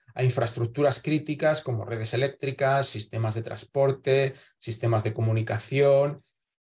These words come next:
eh, y pueden llegar a tener un impacto significativo en la seguridad nacional y en la economía de un país. O sea, imaginaros un ataque, eh, a una red eléctrica que deja a un país sin, sin electricidad o un ataque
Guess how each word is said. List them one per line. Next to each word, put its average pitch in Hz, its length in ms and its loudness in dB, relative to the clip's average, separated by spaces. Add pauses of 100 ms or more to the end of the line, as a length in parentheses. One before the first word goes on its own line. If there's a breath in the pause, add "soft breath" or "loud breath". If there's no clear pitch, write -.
(280)
eh, 120 460 2
y 131 140 -2
pueden 127 500 0
llegar 127 260 2
a 135 60 -2
tener 131 160 -2
un 139 60 -2
impacto 135 600 -4
significativo 131 800 0
en 147 60 0
la 135 100 2
seguridad 113 440 0
nacional 123 480 -2
y 156 60 0
en 139 100 0
la 113 60 2
economía 117 680 -2
de 117 100 -6
un 107 140 -4
país. 120 520 -4
O - 40 -20
sea, - 220 -16
imaginaros 117 760 0
un 131 180 2
ataque, 139 560 2
eh, 113 260 -4
a 110 220 0
una 117 180 2
red 120 200 -2
eléctrica 170 680 -2
que 110 140 -6
deja 113 220 -6
a - 20 -2
un 110 120 0
país 113 280 -2
sin, 123 420 -2
sin 120 160 0
electricidad 135 640 -2 (220 loud breath)
o 135 140 2
un 139 160 2
ataque 139 580 -2